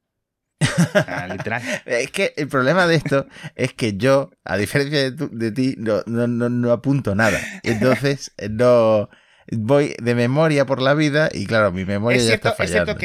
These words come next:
Speaker 2: que,
Speaker 1: Estoy
Speaker 2: eh, siempre es, es un poco difícil, la verdad, pero el, la presentación de la W W D C,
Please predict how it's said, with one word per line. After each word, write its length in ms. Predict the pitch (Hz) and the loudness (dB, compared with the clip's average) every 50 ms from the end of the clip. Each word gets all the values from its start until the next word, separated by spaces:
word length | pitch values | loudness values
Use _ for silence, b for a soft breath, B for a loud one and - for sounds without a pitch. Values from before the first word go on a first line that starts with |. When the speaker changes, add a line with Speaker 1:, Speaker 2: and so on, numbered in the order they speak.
| 170 170 - - | -4 -4 -4 -4
Speaker 2:
que, 80 | - | -6
Speaker 1:
Estoy 120 | - - - | -8 -6 -8
Speaker 2:
eh, 60 | - - | -10 -8
siempre 300 | - 185 170 196 190 185 | -6 -8 -6 -4 -4 -4
es, 140 | 170 - - | -4 -6 -8
es 140 | 143 143 - | -8 -8 -6
un 80 | 147 | -6
poco 240 | 123 135 110 113 113 | -6 -6 -6 -4 -6
difícil, 540 | 110 101 - - 110 104 - - 101 92 92 | -6 -6 -8 -8 -10 -8 -8 -10 -10 -10 -10
la 80 | 95 | -8
verdad, 320 | 95 95 92 104 107 104 101 | -8 -8 -6 -6 -6 -6 -8
pero 380 | - 107 113 120 135 127 120 - | -8 -6 -4 -4 -2 -2 -4 -4
el, 260 | - 135 147 - - _ | -6 -6 -8 -8 -10 _
la 180 | 110 131 127 - | -6 -6 -4 -4
presentación 640 | - 139 - - 123 120 113 120 - - 151 175 214 | -6 -8 -8 -8 -8 -8 -8 -8 -6 -6 -6 -4 -4
de 80 | 226 | -4
la 80 | 202 175 | -6 -4
W 140 | 143 123 113 117 123 156 165 147 127 113 101 | -6 -6 -6 -6 -6 -6 -6 -4 -4 -4 -4
W 220 | 101 98 101 95 | -4 -6 -8 -10
D 120 | 92 95 | -12 -14
C, 260 | - - - 101 117 | -12 -8 -8 -8 -8